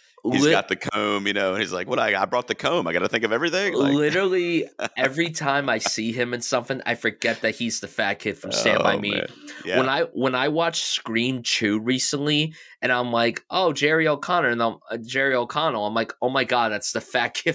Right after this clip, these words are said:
Speaker 2: from Stand By
Speaker 1: <laughs>
Speaker 2: Me."
Speaker 1: Yeah, yeah,
Speaker 2: I
Speaker 1: exactly,
Speaker 2: forget
Speaker 1: yeah.
Speaker 2: every single time. It's so, so good. Oh man, I love Stand By Me. I, one of my favorite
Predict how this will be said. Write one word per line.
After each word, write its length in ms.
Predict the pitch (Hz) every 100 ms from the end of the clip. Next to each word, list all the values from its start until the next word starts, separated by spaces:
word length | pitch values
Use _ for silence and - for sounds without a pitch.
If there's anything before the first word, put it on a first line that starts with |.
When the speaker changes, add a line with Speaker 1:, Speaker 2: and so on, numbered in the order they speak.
| 160
Speaker 2:
from 120 | 113
Stand 380 | - 135 123 - -
By 120 | -
Speaker 1:
<laughs> 160 | -
Speaker 2:
Me." 100 | - -
Speaker 1:
Yeah, 260 | 101 90
yeah, 240 | 76 - 90
Speaker 2:
I 40 |
Speaker 1:
exactly, 400 | 92 104 98 101
Speaker 2:
forget 180 | 85 80
Speaker 1:
yeah. 120 | 85 - _
Speaker 2:
every 460 | 143 135 139 151 147
single 400 | 147 147 131 131
time. 380 | 131 123 117 98
It's 200 | 120 120 -
so, 560 | - 131 123 127 127
so 280 | 131 - 117
good. 440 | - 104 110 120 - - - - _ -
Oh 280 | 123 117
man, 360 | 101 104 101 92
I 100 | 104
love 300 | 113 117 113
Stand 320 | - 101 95 92
By 140 | 92
Me. 280 | 90 90 92
I, 180 | - 107 - 50 76
one 220 | 113 120
of 60 | 123
my 120 | 120
favorite 540 | 110 110 110 107 98